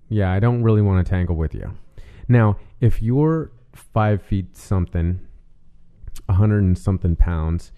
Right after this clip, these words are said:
and you go up to Sean and you're yelling in his face, finger in his face, you know, calling him names like an asshole, and, you know, most of it he'll be like, "Well, <laughs> wow, you're making sense because you're speaking the truth there."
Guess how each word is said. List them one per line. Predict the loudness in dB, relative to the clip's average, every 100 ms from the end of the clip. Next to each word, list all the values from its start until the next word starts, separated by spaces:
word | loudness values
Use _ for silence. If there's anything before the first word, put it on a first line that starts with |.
| -20 -20 -20 -20 -4
and | 0 2 2 0 -2
you | -2 0
go | 2 2
up | 0
to | -2
Sean | -2 2 2 0 0
and | 0 2
you're | 2
yelling | 2 2 2 2
in | 2
his | 0
face, | -2 -2 0 -2 -6 -18 -20 -4
finger | 0 2 4 4
in |
his | 2 0
face, | -2 0 0 -4 -10 -20 -20 _ _ -20 -8
you | -2
know, | 0 2 0 -2 -8 -8
calling | -4 0 2
him | 4 4 4
names | 4 2 0 -2
like | -2 0
an | 0
asshole, | 2 0 0 0 2
and, | 2 0 0 2
you |
know, | 4 6 4
most | 2 2 2
of | 0
it | 0
he'll | 0
be | 0 -2
like, | -2 -2
"Well, | 0 4 4 4 0
<laughs> | -4 -6 -18 -20 -20 -12
wow, | -8 -4 -2 2
you're | 4 4
making | 4 2 0
sense | 0 -2
because | -2 0 0
you're | 0 -4
speaking | -6 0 2 4 0
the |
truth | 2 0 2
there." | 0 -2